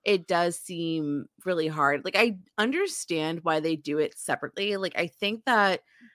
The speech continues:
you, they're looking for inconsistencies in stories just because, like, so I think that that's, um, what they're, what, why it can't be together, but it's just, it's, like, really hard just the same. So,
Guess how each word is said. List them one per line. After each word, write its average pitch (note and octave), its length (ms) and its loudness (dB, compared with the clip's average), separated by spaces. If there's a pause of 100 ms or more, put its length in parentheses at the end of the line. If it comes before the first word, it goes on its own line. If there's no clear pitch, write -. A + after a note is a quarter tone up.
(240)
you, F#3+ 320 0
they're F3 260 2
looking F3 320 -4
for F#3 260 0 (100)
inconsistencies F3+ 1000 -6
in E3 100 -2
stories E3+ 800 -2 (100)
just D#3+ 560 -2 (380)
because, E3 720 -2
like, C#3+ 400 0 (280)
so - 160 0
I G#3 100 6
think C4 220 0
that C#4 160 4
that's, E3+ 600 2 (580)
um, E3+ 460 2
what E3+ 240 -2
they're, E3+ 360 2
what, E3 440 -2
why D3+ 340 6
it E3+ 240 0
can't G3+ 220 -2
be A3 160 -4
together, A3+ 560 -4
but G#3 320 -2
it's - 440 -2
just, - 420 2
it's, - 300 -4
like, F3 180 0
really F#3+ 240 0
hard D#3 480 -2
just - 320 -6
the D3 60 -18
same. C#3 500 -6
So, D#3 540 0